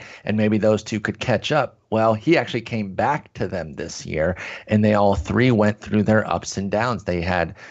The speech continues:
periods of success, but for the most part, it was down seasons for Treinen, Dyson, and Britton. Now, assuming their costs, um, uh, or understanding their costs, I'm not gonna keep Dyson in here 'cause we have no idea what's really gonna go on with him, but Treinen looks like he's gonna be the guy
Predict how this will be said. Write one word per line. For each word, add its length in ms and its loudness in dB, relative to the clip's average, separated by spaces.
periods 420 -2
of 100 -2
success, 600 0
but 160 -6
for 120 -6
the 140 -2
most 280 -2
part, 200 0
it 80 -4
was 200 -4
down 320 -6
seasons 460 -2
for 140 -6
Treinen, 520 -2
Dyson, 440 -2
and 240 -6
Britton. 480 -2
Now, 400 2
assuming 460 0
their 100 0
costs, 680 -2
um, 500 -6
uh, 340 -2
or 160 -4
understanding 480 0
their 80 -4
costs, 340 -2
I'm 120 -8
not 100 0
gonna 100 -2
keep 260 -6
Dyson 300 0
in 60 -6
here 140 -4
'cause 100 -14
we 60 -4
have 80 -4
no 160 -2
idea 280 0
what's 220 -2
really 180 2
gonna 160 -4
go 120 0
on 180 0
with 160 -4
him, 160 2
but 100 -4
Treinen 460 2
looks 180 0
like 140 0
he's 180 -2
gonna 220 0
be 160 0
the 140 0
guy 420 2